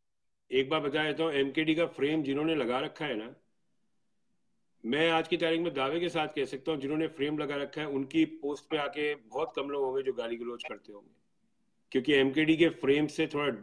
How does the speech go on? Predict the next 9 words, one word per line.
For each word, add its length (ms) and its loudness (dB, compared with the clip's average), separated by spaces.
लोग 300 0
भी 60 2
डरते 400 0
हैं, 60 2
और 140 0
डरना 300 0
जरूरी 420 0
है। 220 -10
जब 140 -6